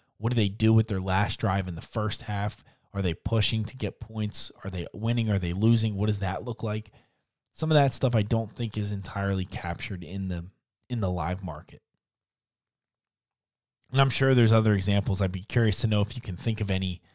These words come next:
Yeah, please let me know at steady picks underscore Tom on Twitter. Are there any live betting scenarios that you remember over the last couple of years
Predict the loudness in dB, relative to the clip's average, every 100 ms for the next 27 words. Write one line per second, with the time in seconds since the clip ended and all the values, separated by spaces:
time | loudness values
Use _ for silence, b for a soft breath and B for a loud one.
0 | b b -2 0 2 2 4 2 4 4
1 | 2 0 -2 -2 -2 0 0 0 -4 -2
2 | -2 -2 -4 -4 -2 -2 -2 -4 -10 b
3 | b b _ -4 -4 0 0 0 0 0
4 | 0 -4 -4 -2 0 -2 b b b b
5 | _ _ _ _ _ _ _ -2 0 2
6 | 0 2 2 2 0 -2 0 2 2 4
7 | 2 0 -4 -6 -4 0 0 0 0 0
8 | 0 -8 -10 _ _ _ _ _ _ _
9 | _ _ 0 2 4 2 0 0 -2 -6
10 | _ 2 2 2 -2 0 -2 -4 -8 -14